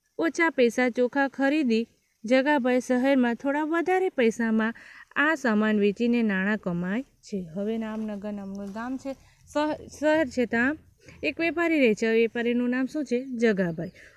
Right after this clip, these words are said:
હવે એ જગાભાઈ શું કરે છે કે એક જગાભાઈની નાની દુકાન હોય છે. એ દુકાનની અંદર બધું જ મળતું હોય છે, શાકભાજી મળતી હોય છે, કરિયાણાનું સામાન મળતું હોય છે અને સાથે સાથે જીવન જરૂરી જે કંઈ વસ્તુ હોય તે પણ એ આ જગાભાઈની દુકાનમાંથી મળી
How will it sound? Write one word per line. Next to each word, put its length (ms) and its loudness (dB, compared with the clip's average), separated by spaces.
હવે 180 0
એ 60 4
જગાભાઈ 500 2
શું 200 -4
કરે 260 2
છે 140 -2
કે 140 -2
એક 80 -2
જગાભાઈની 680 0
નાની 340 0
દુકાન 360 -4
હોય 120 -2
છે. 100 -6
એ 120 0
દુકાનની 340 -2
અંદર 180 0
બધું 280 0
જ 20 0
મળતું 320 0
હોય 60 0
છે, 140 -2
શાકભાજી 520 0
મળતી 380 0
હોય 200 2
છે, 180 0
કરિયાણાનું 600 2
સામાન 360 -2
મળતું 360 0
હોય 160 0
છે 180 0
અને 240 0
સાથે 300 -2
સાથે 300 -2
જીવન 380 0
જરૂરી 320 0
જે 140 0
કંઈ 140 -2
વસ્તુ 360 0
હોય 180 4
તે 120 2
પણ 220 0
એ 160 -2
આ 180 2
જગાભાઈની 560 0
દુકાનમાંથી 540 0
મળી 400 0